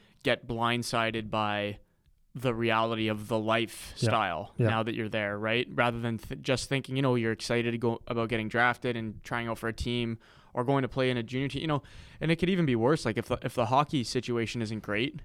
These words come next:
Speaker 2: That
Speaker 1: let's say
Speaker 2: makes it worse.
Speaker 1: Yeah, like, let's say you get dra-, you got drafted to Sudbury and they drop you to the local junior team
Speaker 2: Yeah.
Speaker 1: there because they don't
Speaker 2: Yeah.
Speaker 1: have enough room on the roster, but they want you close by.
Speaker 2: Yeah.
Speaker 1: It's like, "Okay, now you're not even playing in the O H L and you live away,"
Speaker 2: Brutal.
Speaker 1: right?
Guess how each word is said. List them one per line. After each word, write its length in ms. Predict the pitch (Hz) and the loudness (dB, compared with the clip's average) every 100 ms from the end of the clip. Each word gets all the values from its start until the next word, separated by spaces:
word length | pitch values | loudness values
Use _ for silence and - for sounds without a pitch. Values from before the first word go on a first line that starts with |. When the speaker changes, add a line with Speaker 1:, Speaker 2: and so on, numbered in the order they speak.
| - _ | -18 _
Speaker 2:
That 120 | 123 117 | 0 2
Speaker 1:
let's 160 | 113 | 2
say 80 | 135 | 4
Speaker 2:
makes 160 | 131 117 | 2 0
it 60 | |
worse. 280 | 104 104 - | -4 -4 -2
Speaker 1:
Yeah, 140 | 233 151 | 4 6
like, 140 | 123 | 6
let's 140 | 147 | 2
say 100 | 165 151 | 4 4
you 60 | |
get 160 | 147 143 | 4 2
dra-, 220 | 135 143 | 0 0
you 160 | 147 135 | 0 2
got 200 | 143 139 | 2 2
drafted 360 | 135 147 143 | 0 0 0
to 80 | 123 | -2
Sudbury 520 | - - 156 139 120 | 0 0 2 2 2
and 100 | 120 | 2
they 80 | 120 | 0
drop 280 | 117 120 127 | 2 2 2
you 60 | 123 | 0
to 140 | 135 | 0
the 300 | 120 120 113 | 2 4 2
local 520 | 113 123 131 131 127 | 4 2 2 2 0
junior 360 | 117 120 139 135 | 0 -2 0 0
team 280 | - 117 110 | -2 -2 2
Speaker 2:
Yeah. 120 | 107 | 2
Speaker 1:
there 140 | 110 | 2
because 580 | 123 117 123 113 107 - - | 2 0 2 2 -2 -8 -2
they 80 | 120 | 2
don't 100 | 120 | 4
Speaker 2:
Yeah. 40 | |
Speaker 1:
have 80 | 117 | 2
enough 180 | 120 117 | 0 -2
room 180 | 123 123 | -2 -2
on 100 | 120 | 0
the 80 | 110 | 2
roster, 340 | 117 117 135 | 4 2 0
but 120 | 120 | -2
they 80 | 120 | 0
want 200 | 117 117 | 0 -2
you 60 | 120 | -4
close 300 | - 117 - | 0 0 2
by. 220 | 113 110 | 2 4
Speaker 2:
Yeah. 140 | 120 113 - - _ _ - | 4 2 -6 -20 _ _ -14
Speaker 1:
It's 100 | - | -2
like, 160 | 123 - | 0 2
"Okay, 140 | 143 | 2
now 120 | 120 151 | 4 4
you're 120 | 160 | 6
not 160 | 147 | 6
even 160 | 156 147 | 6 2
playing 240 | - 135 | 0 0
in 60 | 131 | 2
the 80 | 123 | 4
O 60 | 123 | 4
H 180 | 113 | 4
L 320 | 127 113 110 - - | 2 4 2 -2 -2
and 200 | 135 139 | 2 4
you 80 | 135 | 4
live 140 | 127 113 | 4 4
away," 380 | 117 110 101 - _ | 2 2 0 -8 _
Speaker 2:
Brutal. 180 | - 117 | -8 0
Speaker 1:
right? 240 | 117 131 | 2 2